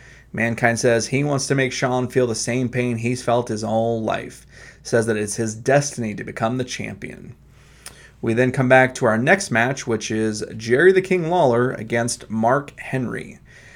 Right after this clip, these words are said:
As Lawler is cutting a promo walking to the ring, we see a video clip of an encounter between Lawler and Henry earlier that morning on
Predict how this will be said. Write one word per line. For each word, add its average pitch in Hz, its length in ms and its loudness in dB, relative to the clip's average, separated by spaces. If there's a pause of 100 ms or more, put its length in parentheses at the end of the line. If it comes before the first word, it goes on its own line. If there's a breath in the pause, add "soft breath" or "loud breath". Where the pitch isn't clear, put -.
(160 soft breath)
As 110 160 0
Lawler 127 360 8
is 120 80 -4
cutting 139 240 2
a 110 60 2
promo 180 440 6
walking 117 360 2
to - 80 -10
the 117 100 -2
ring, 120 320 2
we 117 80 -2
see 117 180 -2
a 110 80 2
video 143 300 4
clip 131 280 2
of 117 80 2
an 113 80 0
encounter 127 360 0
between 113 360 -2
Lawler 131 320 2
and 127 120 0
Henry 127 360 2
earlier 127 280 6
that 120 180 4
morning 123 300 2
on 110 400 0